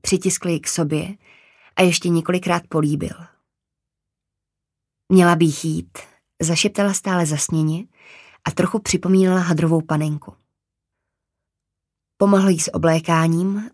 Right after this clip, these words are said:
a doprovodil z ordinace. Když se vrátil, uvědomil si,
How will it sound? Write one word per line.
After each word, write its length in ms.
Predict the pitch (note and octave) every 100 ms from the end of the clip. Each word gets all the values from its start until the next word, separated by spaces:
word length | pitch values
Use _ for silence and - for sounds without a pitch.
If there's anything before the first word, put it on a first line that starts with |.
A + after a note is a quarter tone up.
| -
a 60 |
doprovodil 560 | E3 D#3+ F3+ D#3+ D#3+ D#3
z 100 | -
ordinace. 540 | - D#3+ D#3 D3 - - - _ _ _ _ _ _ _ _ _ _ _ _ _ _ _ -
Když 160 | A3+ G3
se 100 | E3+
vrátil, 520 | D#3+ D3+ D#3 E3+ E3+
uvědomil 500 | F3 E3+ E3+ D#3+ D#3+
si, 300 | D#3 E3 F3+